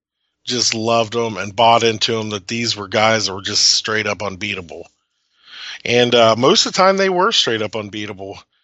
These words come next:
Very few times did they ever go down.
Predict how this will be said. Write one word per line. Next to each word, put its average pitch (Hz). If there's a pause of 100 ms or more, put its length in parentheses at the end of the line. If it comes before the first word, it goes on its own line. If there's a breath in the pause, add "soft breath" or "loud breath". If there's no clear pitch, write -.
(240)
Very 139
few 165
times 165
did 110
they 113
ever 113
go 110
down. 107